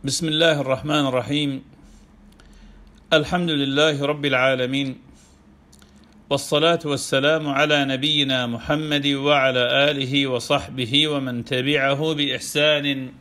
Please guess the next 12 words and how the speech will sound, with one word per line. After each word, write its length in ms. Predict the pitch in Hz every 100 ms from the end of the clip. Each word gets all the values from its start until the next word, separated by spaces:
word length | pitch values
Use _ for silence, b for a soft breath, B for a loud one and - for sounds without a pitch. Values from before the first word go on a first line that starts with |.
| - 143
إلى 280 | 143 135
يوم 220 | 131 123 123
الدين، 540 | 117 135 165 180 175
أما 280 | 185 165 117
بعد. 200 | 104 - - - - - - _ B B B B B B B B B B -
قال 220 | 175 185
الإمام 420 | 170 170 175 175
البخاري 680 | 160 147 156 147 151 170 - - - _ _ - -
علينا 600 | 147 165 170 160 147 143
وعليه 520 | 143 135 156 156 147
رحمة 320 | 139 139 131 127
الله: 420 | 127 147 165